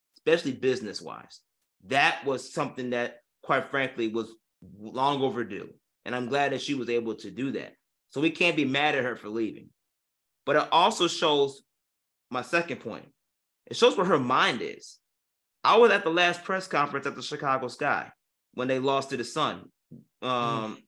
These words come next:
Speaker 1: and there was already question marks about whether or not Candace Parker was going to retire. Me personally, I thought she was. I thought she was going to retire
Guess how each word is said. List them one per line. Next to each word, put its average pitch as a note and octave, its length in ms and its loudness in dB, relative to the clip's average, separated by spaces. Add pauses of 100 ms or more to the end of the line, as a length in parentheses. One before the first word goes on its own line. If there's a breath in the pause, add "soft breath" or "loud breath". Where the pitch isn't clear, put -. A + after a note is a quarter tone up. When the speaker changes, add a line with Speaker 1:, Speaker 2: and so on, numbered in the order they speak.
Speaker 1:
and B2 200 -2
there C3+ 60 2
was D3 180 -2
already C#3+ 320 2
question D#3+ 400 -2
marks - 400 -8 (500)
about B2+ 180 2
whether C#3 200 2
or C#3 40 0
not C3 180 0
Candace C3+ 220 -2
Parker C3 240 -4
was A2 100 -12
going A#2+ 160 -6
to G#2+ 60 -6
retire. G2+ 560 -6 (500)
Me B2+ 120 -4
personally, C3 720 2 (280)
I - 140 2
thought E3+ 240 6
she G#3 140 -4
was. G#3 560 0 (480)
I A3 140 4
thought A3+ 160 2
she A3+ 120 -4
was A3+ 240 4
going D#3+ 140 2
to C#3 60 0
retire F#2 560 -6